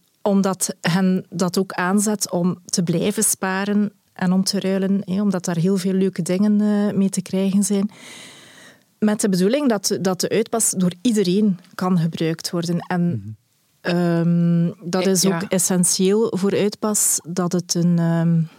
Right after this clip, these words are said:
Speaker 1: niet stigmatiserend,
Speaker 2: Ja.
Speaker 1: eh, project is. Dus dat de uitpas niet gezien wordt als een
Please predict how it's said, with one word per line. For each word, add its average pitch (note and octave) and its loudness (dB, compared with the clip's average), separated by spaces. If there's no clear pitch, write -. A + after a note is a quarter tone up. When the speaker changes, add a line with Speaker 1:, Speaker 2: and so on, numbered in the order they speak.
Speaker 1:
niet G3 2
stigmatiserend, F#3 0
Speaker 2:
Ja. F3+ 0
Speaker 1:
eh, E3 -2
project F#3+ 0
is. A3 0
Dus G3+ 2
dat F3+ 0
de F#3+ 0
uitpas G3 0
niet G3 2
gezien F3 2
wordt F#3+ -2
als E3 -2
een E3+ 0